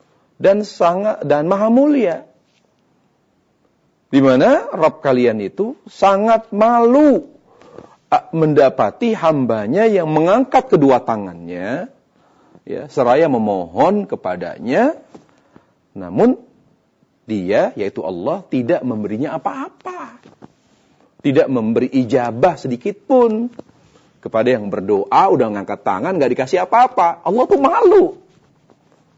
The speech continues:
Masya Allah. Allahu Akbar.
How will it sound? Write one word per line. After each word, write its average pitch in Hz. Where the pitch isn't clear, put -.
Masya 90
Allah. -
Allahu 95
Akbar. -